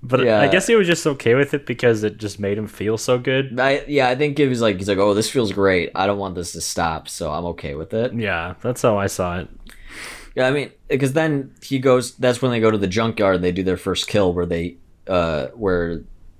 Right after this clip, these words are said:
Speaker 2: they kill the security guard. Really, Elmer does.
Speaker 1: Mm-hmm.
Speaker 2: And by kill, I mean Elmer just flies and just kind of bites their head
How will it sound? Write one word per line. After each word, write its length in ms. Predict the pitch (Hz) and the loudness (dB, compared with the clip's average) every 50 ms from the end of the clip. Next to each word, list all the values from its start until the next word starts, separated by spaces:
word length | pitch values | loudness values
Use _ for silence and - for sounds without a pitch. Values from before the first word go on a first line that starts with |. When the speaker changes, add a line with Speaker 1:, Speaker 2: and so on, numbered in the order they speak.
| - - - _ _ | -20 -20 -20 _ _
Speaker 2:
they 200 | 82 92 98 92 | -2 -2 -2 -2
kill 280 | - - - 127 123 117 | -2 0 2 2 4 4
the 80 | 110 | 2
security 480 | 95 - 95 - - - 127 120 113 101 | 0 -2 -6 -6 0 2 2 4 4 2
guard. 380 | 87 92 87 87 85 85 82 92 | 2 2 2 2 2 0 -2 0
Really, 280 | 117 139 139 117 - - | 2 2 2 2 0 0
Elmer 320 | 90 95 95 92 82 76 | -2 -2 -2 -2 -6 -8
does. 380 | 73 67 69 69 73 - - - | -8 -10 -12 -12 -12 -12 -8 -4
Speaker 1:
Mm-hmm. 320 | 107 107 98 120 123 120 110 - - - - - _ - | -2 0 2 2 2 2 0 -2 -8 -20 -20 -20 _ -2
Speaker 2:
And 260 | 117 123 127 135 135 - | -2 -2 -2 -2 -2 0
by 160 | 143 147 139 | 0 0 0
kill, 360 | - - 196 185 180 170 160 | -2 -2 0 2 2 4 2
I 60 | 147 | 2
mean 140 | 143 135 120 | 0 -2 -4
Elmer 320 | - 117 123 131 139 147 135 | -2 0 0 2 2 2 2
just 180 | 131 123 - | 2 0 -2
flies 640 | - - - 113 110 113 113 113 113 113 110 104 - | -4 -8 -8 -2 0 2 4 4 4 2 0 -2 -4
and 160 | - 123 117 | -8 -4 -4
just 160 | 107 107 107 | -4 -2 0
kind 160 | - 123 123 | 2 2 2
of 180 | 117 104 104 - | 2 0 -2 -2
bites 300 | - 101 110 117 - - | 0 0 0 0 -2 0
their 200 | 120 113 104 95 | 2 2 2 2
head 380 | 90 104 98 95 90 87 87 | 2 2 0 2 0 0 -6